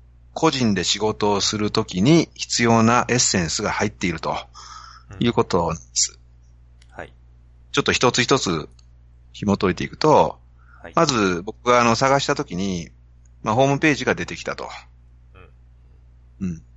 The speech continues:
Speaker 1: でね、このホームページに、ス-、スズメバチに困っている人、もしくはスズメバチのことについて、専門性の高い記事がたくさん入ってたってことですね。
Speaker 2: はい。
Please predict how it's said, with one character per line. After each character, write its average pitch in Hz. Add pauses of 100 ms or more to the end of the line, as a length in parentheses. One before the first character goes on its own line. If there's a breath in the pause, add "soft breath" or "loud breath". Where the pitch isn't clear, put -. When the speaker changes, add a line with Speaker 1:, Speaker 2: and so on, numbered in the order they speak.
(220)
Speaker 1:
で 104
ね、 135 (460)
こ 131
の 131
ホ 160
ー 165
ム 165
ペ 185
ー -
ジ 92
に、 101 (2500)
ス-、 160
ス -
ズ 165
メ 196
バ 170
チ 107 (240)
に 123
困 160
っ 196
て 120
い 107
る 98
人、 95
も 131
し -
く 151
は 120
ス 135
ズ 139
メ 170
バ 170
チ -
の 107
こ 151
と 143
に 101
つ -
い 87
て、 98 (420 soft breath)
専 175
門 175
性 165
の 156
高 156
い 135
記 107
事 87
が 85
た -
く -
さ 156
ん 107
入 85
っ -
て -
た 76
っ -
て -
こ -
と 65
で -
す -
ね。 120 (600)
Speaker 2:
は -
い。 -